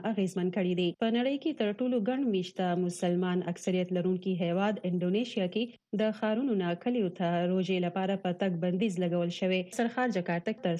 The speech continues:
څنګ په نورو لویو ښارونو کې ژوند کوونکو په لکونو خلکو ته ویل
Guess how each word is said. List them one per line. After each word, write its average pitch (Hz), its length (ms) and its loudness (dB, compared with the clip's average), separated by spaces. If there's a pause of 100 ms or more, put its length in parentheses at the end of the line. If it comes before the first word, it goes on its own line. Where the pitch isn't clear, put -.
څنګ 214 260 -2
په 190 140 2
نورو 226 260 2
لویو 196 260 2
ښارونو 208 420 0
کې 185 240 0
ژوند 185 280 0
کوونکو 202 440 0
په 175 200 2
لکونو 226 440 0
خلکو 226 300 0 (100)
ته 202 180 2
ویل 170 160 0